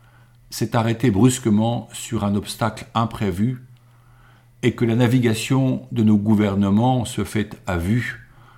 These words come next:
comme un pêcheur rentre au port sur son frêle esquif en évitant les rochers.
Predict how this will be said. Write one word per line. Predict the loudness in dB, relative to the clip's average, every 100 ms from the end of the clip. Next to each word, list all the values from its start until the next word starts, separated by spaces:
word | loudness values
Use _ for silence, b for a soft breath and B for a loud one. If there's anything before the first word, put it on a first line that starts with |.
| b _ _
comme | -4 -2
un | -2
pêcheur | -2 -4 -4 -2 -2 0
rentre | -2 -2 -6 -18 -8
au | -6
port | -4 -2 -2 -2 -4
sur | -8 -8
son | -6 -8
frêle | -8 -6 -6 -6 -6
esquif | -8 -8 -2 -4 -4 -14 B B B B B -6
en | -2
évitant | 0 -2 -4 -4
les | -4 -4
rochers. | -6 -8 -10